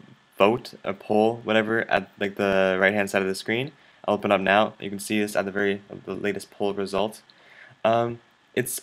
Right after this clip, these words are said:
asking for high score stuff, and, uh, one of the options is free players included. So that means free to play will be coming back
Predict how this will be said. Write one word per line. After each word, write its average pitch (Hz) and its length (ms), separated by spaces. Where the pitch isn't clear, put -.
asking 131 320
for 120 140
high 117 120
score 135 240
stuff, 95 400
and, 101 180
uh, 101 220
one 107 140
of 104 40
the 98 60
options 98 460
is 98 120
free - 140
players 101 260
included. 113 440
So 117 120
that 107 40
means 107 280
free - 220
to 107 60
play 104 460
will 104 160
be 107 140
coming 104 280
back 95 340